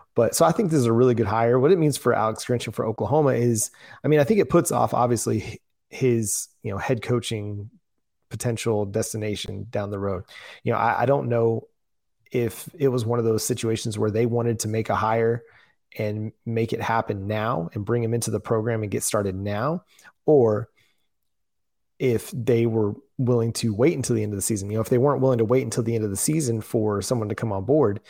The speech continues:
then maybe Alex Grinch is like, "Nah, that's not the job for me," because obviously he's got an important job to do with Oklahoma as the defensive coordinator. He's not gonna just up and leave these guys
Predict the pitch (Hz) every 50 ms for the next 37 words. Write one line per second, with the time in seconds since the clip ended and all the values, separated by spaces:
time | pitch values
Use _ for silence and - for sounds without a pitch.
0 | - - - - - _ _ _ _ - 98 120 113 110 110 107 104 101 101 -
1 | - _ - 127 120 110 117 104 107 110 113 - - - 107 - - 107 101 104
2 | 107 107 98 98 107 110 - - - - 127 120 - - 110 101 117 104 104 -
3 | - 113 110 151 190 165 135 120 131 123 135 123 151 165 147 123 117 - 127 120
4 | 143 143 143 110 98 98 107 - _ _ _ _ - 120 - 131 131 120 110 104
5 | 117 110 101 98 95 95 110 107 101 98 98 113 110 110 - 104 - - 101 107
6 | 120 117 107 101 98 101 - _ _ - - - - 113 107 107 107 101 110 104
7 | - 104 - 104 - - 127 127 117 107 101 101 101 104 117 120 110 110 110 110
8 | 110 - 107 101 98 95 107 - - - 143 - _ _ - 127 120 - 113 104
9 | 101 104 104 113 143 156 151 123 107 117 113 113 107 107 120 127 135 107 107 113
10 | 107 -